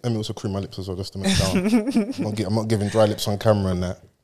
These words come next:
Speaker 2: Mm, what, you asking me?
Speaker 1: Your thoughts, your opinions, you know.
Speaker 2: Um,
Speaker 1: Let's br-, let's break down these, this, this gender war video.
Speaker 2: I understand where she's coming from, but I don't wholeheartedly agree with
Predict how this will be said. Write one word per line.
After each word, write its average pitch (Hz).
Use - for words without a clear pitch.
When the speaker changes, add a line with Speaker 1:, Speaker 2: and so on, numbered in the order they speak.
Speaker 2:
Mm, 185
what, 180
you 170
asking 180
me? 254
Speaker 1:
Your 113
thoughts, -
your 123
opinions, 131
you 123
know. 131
Speaker 2:
Um, 190
Speaker 1:
Let's 123
br-, 113
let's 123
break 123
down 127
these, 117
this, 113
this 117
gender 123
war 117
video. 117
Speaker 2:
I 185
understand 202
where 165
she's 160
coming 156
from, 131
but 143
I 143
don't 143
wholeheartedly 139
agree 139
with 139